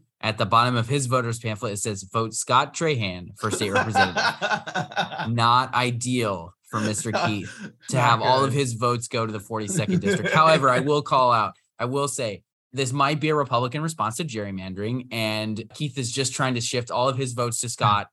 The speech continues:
Speaker 1: in another district so that he can actually win.
Speaker 2: I think R-,
Speaker 1: Um,
Speaker 2: Rob, Rob Nose could be in serious trouble in his
Speaker 1: Mm-hmm.
Speaker 2: Southeast Portland district because all of Lemke's votes are now going to
Speaker 1: We'll,
Speaker 2: go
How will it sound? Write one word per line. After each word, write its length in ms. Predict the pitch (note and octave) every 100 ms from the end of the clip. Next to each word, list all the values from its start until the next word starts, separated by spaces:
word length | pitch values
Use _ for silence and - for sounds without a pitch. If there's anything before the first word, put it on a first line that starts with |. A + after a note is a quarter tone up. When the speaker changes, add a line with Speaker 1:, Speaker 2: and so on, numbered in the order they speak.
| -
Speaker 1:
in 120 | A#2
another 280 | A#2 A#2 B2+
district 500 | A2+ G#2+ - G#2 G2
so 120 | A#2
that 120 | G#2
he 180 | G2+ B2+
can 160 | A#2+ G2+
actually 380 | F2+ G2+ F#2+
win. 300 | F#2 F2 C#2 -
Speaker 2:
I 160 | B2 D3
think 300 | D#3 F#3 G2+
R-, 160 | G2
Speaker 1:
Um, 100 | F#2
Speaker 2:
Rob, 360 | F2 B2+ C#3 D3+ D3
Rob 240 | - B2+ C#3+
Nose 200 | C#3+ C3+
could 200 | D#3 B2
be 80 | B2+
in 100 | A2
serious 320 | A#2+ A2+ G2+
trouble 600 | - G#2+ F#2+ F2 E2 -
in 400 | G#2+ G#2 F#2+ F#2
his 200 | G#2+ A#2
Speaker 1:
Mm-hmm. 40 | A#2+
Speaker 2:
Southeast 340 | G2 F#2+ G2+
Portland 280 | - G2 G#2
district 380 | G2+ G2+ G2+ F#2+
because 260 | G2+ A2 G2+ -
all 200 | A2 A2
of 80 | G#2+
Lemke's 500 | G#2 G2+ G2 A2 F#2+
votes 400 | G2 F#2 F2+ -
are 100 | F#2+
now 380 | F#2+ F#2+ F2 E2+
going 220 | F2+ F2+
to 80 | G#2+
Speaker 1:
We'll, 100 | A2
Speaker 2:
go 220 | E2+ F2